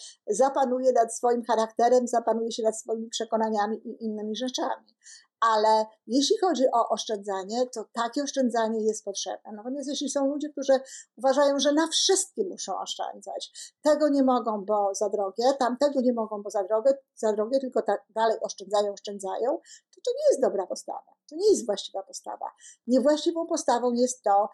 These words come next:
że ludzie mówią, że coś jest dla nich za drogie. Nic nie jest za drogie. To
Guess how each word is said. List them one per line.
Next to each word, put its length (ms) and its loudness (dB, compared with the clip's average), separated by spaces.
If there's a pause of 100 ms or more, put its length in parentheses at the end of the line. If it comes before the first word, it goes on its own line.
(180)
że 160 -2
ludzie 280 0
mówią, 240 -2
że 100 -4
coś 260 -2
jest 300 -6
dla 380 0
nich 160 -10 (140)
za 180 -4
drogie. 460 -2 (720)
Nic 300 -6 (100)
nie 60 8
jest 140 2
za 120 4
drogie. 500 0 (720)
To 420 4